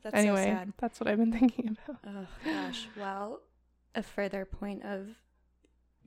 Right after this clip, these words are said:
Speaker 1: mental health awareness, and you are not
Speaker 2: Yeah.
Speaker 1: alone, and please don't make pipe bombs. That, like, if you're gonna get a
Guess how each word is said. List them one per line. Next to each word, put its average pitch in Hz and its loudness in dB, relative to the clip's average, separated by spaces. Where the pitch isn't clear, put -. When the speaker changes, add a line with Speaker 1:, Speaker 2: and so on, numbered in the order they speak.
Speaker 1:
mental 202 -2
health 196 -6
awareness, 214 -4
and 226 6
you 233 10
are 262 6
not 277 6
Speaker 2:
Yeah. 202 6
Speaker 1:
alone, 208 0
and 196 -2
please 214 -2
don't 190 -2
make 190 -8
pipe 190 -4
bombs. 196 -4
That, 202 -2
like, 208 0
if - -2
you're 208 -2
gonna 214 0
get 202 0
a 185 4